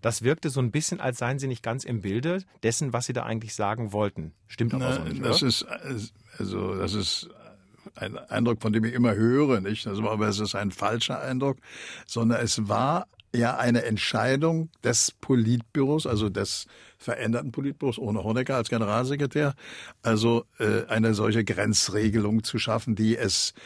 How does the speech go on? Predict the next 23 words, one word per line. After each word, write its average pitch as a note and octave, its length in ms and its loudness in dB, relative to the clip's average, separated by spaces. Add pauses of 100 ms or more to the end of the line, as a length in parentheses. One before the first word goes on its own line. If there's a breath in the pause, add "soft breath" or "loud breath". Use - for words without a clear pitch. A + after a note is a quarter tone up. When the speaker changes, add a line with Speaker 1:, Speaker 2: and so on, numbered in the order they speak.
(280 loud breath)
Speaker 2:
für A#2+ 100 0
die G#2+ 140 4
Menschen G#2+ 320 4
nicht G#2 200 2
mehr G2+ 160 2
zwingend A2+ 560 2
notwendig G#2+ 520 0
machte, G2 340 -2
also G2+ 400 -2
die G2+ 180 -4
D G2+ 140 -2
D G2 60 0
R, G2 420 0
also G2 240 -6
auf G2 160 -8
dem, F#2+ 300 -10 (760 loud breath)
per G#2+ 240 -6
Türmen A#2 520 2
sozusagen F#2 680 -4
zu - 140 -4
ver-, G2+ 380 -2
zu - 180 -6
verlassen. F2 540 -6